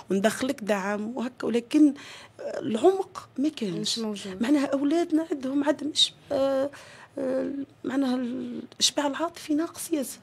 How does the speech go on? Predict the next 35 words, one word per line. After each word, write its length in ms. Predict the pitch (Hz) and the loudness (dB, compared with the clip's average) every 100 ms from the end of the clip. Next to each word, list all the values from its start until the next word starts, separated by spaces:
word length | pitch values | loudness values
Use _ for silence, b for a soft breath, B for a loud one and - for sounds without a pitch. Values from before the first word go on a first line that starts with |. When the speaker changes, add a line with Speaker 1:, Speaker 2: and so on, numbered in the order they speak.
| 220 | -8
Speaker 2:
مم. 220 | 220 214 - - | -6 -6 -10 -2
Speaker 1:
هذا 260 | 330 339 302 | -2 0 -2
راهو 100 | 285 | 0
واش 160 | - | -2
خلى 340 | - 302 254 254 | 2 2 2 -2
راهي 480 | 254 240 240 240 240 B B 220 | -2 0 0 -2 -4 B B -2
نشوف 300 | - - 359 | -2 0 -2
أولادنا 380 | 247 285 254 | 0 0 0
راهم 220 | 262 247 247 | -2 -2 -2
بعاد 340 | 247 254 220 | -4 -6 -6
علينا. 380 | 226 214 170 180 - - - - _ - - | -6 -6 -6 -10 -20 -20 -20 -20 _ -20 -14
يعني 360 | 131 196 190 190 B B | -4 0 0 -2 B B
يكون 260 | - - 202 | -8 0 2
عنده 260 | 202 202 202 | 2 -2 -2
صديق، 540 | 202 190 208 208 214 | -4 -4 -2 -2 0
يعني 440 | 208 214 208 214 208 B B - | 0 2 2 0 -4 B B -6
ي-، 460 | - - 247 127 - | -2 -2 -2 -6 -6
يحدثه 400 | - 277 - - | -2 0 0 0
ويخرج 360 | 254 254 247 269 | 0 0 -2 -2
معاه، 260 | 254 294 | 0 0
ولكن 480 | 262 262 - 277 247 - B B | 0 -2 0 2 2 -2 B B
تقول 260 | - 269 254 | -4 0 2
لك: 160 | 247 285 | 0 0
"ولدي 220 | 233 247 | 0 2
المراهق 400 | 254 294 302 285 | 2 2 0 2
راه 60 | |
ما 100 | 285 | 2
يحدثنيش، 680 | 277 254 240 254 277 240 - - | 0 -4 -6 -4 -4 -2 -4 -4
والله 200 | 202 196 | -2 0
Speaker 2:
صح. 60 | 214 | 2
Speaker 1:
بنتي 240 | 214 226 | 0 2
المراهقة 480 | 220 226 277 - 262 | 0 0 -4 -4 -4
راه 220 | 269 262 B B | -4 -4 B B
تحدثني". 480 | - 254 262 277 240 | -6 -6 -2 0 0
هذا 220 | 269 269 | -2 -4